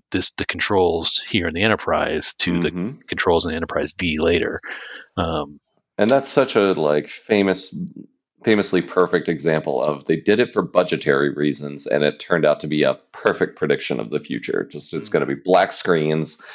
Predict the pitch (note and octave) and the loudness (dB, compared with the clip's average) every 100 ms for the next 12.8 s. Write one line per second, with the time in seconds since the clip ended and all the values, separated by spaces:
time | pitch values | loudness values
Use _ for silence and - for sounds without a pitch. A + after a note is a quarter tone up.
0 | - - D#2 D2+ F#2 G2 G2 F2+ G2 F2 | -4 0 2 4 6 4 2 4 2 4
1 | F2+ E2 D#2 D2+ D2+ D2 - D#2+ D#2+ D#2+ | 2 4 2 2 0 -2 0 0 0 -2
2 | D2+ - D2 C2+ C#2+ C#2 C2+ C#2 G1+ C2+ | -6 -2 -2 0 -2 -2 -2 -2 -2 -4
3 | B1+ D2 - - - G#2 A#2 F2 E2 G2 | -2 -2 -2 -2 0 2 0 -2 0 0
4 | G#2+ C3 B2+ A2 B2 B2 - D2 C#2 D2+ | 0 -2 0 2 2 2 2 2 2 -2
5 | E2+ F2 F2+ F2 F2 F#2 D#2 D2 - D#2+ | -2 0 0 0 2 0 0 -2 -4 -2
6 | D#2 - F2 E2+ E2 D#2+ C#2 D2 - _ | -2 -2 2 2 2 0 -4 -6 -12 _
7 | - D3+ - - C#2 C2 C#2 A1 - - | -4 -2 -2 0 2 4 2 0 -4 0
8 | D2 D2 D2 D#2 - - - C#3 - - | 2 4 2 -2 -10 -18 0 0 0 -6
9 | - - A#2 A#2 A#2+ C#3+ D3+ D#3 D3 D#3+ | -8 0 4 4 4 4 4 2 2 2
10 | D3+ - C3 - A2+ G#2 G2 F#2 F#2 F2 | 2 2 0 -2 -2 2 2 2 0 -2
11 | - E2 D2+ F2+ E2+ - D2+ D#2 D#2 - | -2 -4 2 2 2 2 2 2 -2 -8
12 | - D#2 C#2 - D2+ C#2+ C#2 | -4 -4 -2 -2 0 0 -4